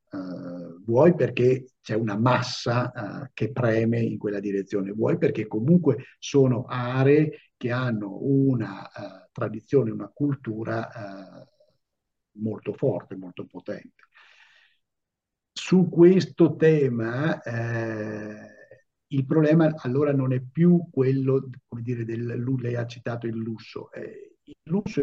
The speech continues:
in fin dei conti, eh, in una dimensione diventa sempre più, eh, prezioso, proprio perché in questa massa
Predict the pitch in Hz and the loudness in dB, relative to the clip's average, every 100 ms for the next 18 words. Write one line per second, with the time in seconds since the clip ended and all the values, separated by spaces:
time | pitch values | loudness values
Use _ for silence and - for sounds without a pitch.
0 | 117 117 113 120 117 117 156 175 - 123 | -2 -4 -4 -4 -4 0 2 2 2 -4
1 | - 104 - - 131 139 131 131 131 - | -4 -10 -10 -4 2 2 4 2 2 4
2 | 180 135 117 123 120 - 147 160 151 127 | 4 4 2 -2 -4 -4 -2 0 0 -4
3 | - 127 143 156 156 - _ _ - 113 | -2 2 4 4 0 -12 _ _ -14 -10
4 | 104 101 98 98 95 - 95 - _ _ | -10 -12 -14 -18 -18 -20 -20 -20 _ _
5 | 143 135 - 131 104 92 107 143 - - | 4 4 4 0 0 -4 0 0 0 -4
6 | _ _ 156 170 185 160 127 127 143 180 | _ _ 2 4 4 2 0 0 4 4
7 | - - - 135 131 147 - 127 143 160 | 2 -8 -6 -4 -2 -2 -2 -2 2 2
8 | 131 - - | 0 -6 -10